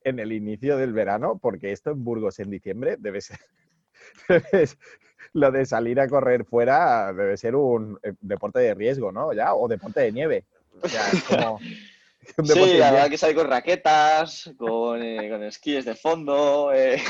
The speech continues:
Speaker 2: <laughs>
Speaker 1: Ya,
Speaker 2: No, la
Speaker 1: ya
Speaker 2: verdad
Speaker 1: lo
Speaker 2: que sí.
Speaker 1: Burgos, tío, es como, es como detrás del muro, Beyond the, the, the Wall, porque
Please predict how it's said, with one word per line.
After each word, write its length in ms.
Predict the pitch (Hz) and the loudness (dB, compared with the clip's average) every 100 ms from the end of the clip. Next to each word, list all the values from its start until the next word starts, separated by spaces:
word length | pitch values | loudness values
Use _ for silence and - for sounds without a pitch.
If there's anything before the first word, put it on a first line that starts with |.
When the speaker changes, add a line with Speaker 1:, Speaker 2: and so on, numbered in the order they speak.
| - | -2
Speaker 2:
<laughs> 320 | 202 - - _ _ _ _ _ - 139 139 | -2 -4 -8 _ _ _ _ _ -16 -14 -4
Speaker 1:
Ya, 140 | 135 151 | 4 4
Speaker 2:
No, 80 | 151 | 6
la 60 | |
Speaker 1:
ya 60 | 131 | 4
Speaker 2:
verdad 140 | 131 | 4
Speaker 1:
lo 60 | 151 | 6
Speaker 2:
que 460 | 151 147 143 135 123 | 6 4 4 0 -4
sí. 280 | 120 131 - _ - - | -8 -12 -16 _ -20 -16
Speaker 1:
Burgos, 580 | 107 127 135 170 165 | -2 0 4 4 2
tío, 240 | - 127 165 | -2 0 0
es 140 | 131 | 0
como, 640 | - 139 151 127 104 95 92 | -4 -2 2 2 2 -2 -4
es 140 | 98 | -8
como 300 | - 143 143 | -4 -2 0
detrás 320 | 110 101 107 120 | -2 -4 -4 -2
del 140 | 143 | -4
muro, 340 | 104 123 156 | -2 0 0
Beyond 280 | 107 107 117 | 0 0 -2
the, 240 | 147 131 104 | 0 0 0
the, 220 | 113 104 | -4 -2
the 100 | 107 | -4
Wall, 340 | 98 117 147 107 | -2 0 0 -2
porque 460 | 113 107 107 107 | -4 -4 -4 -4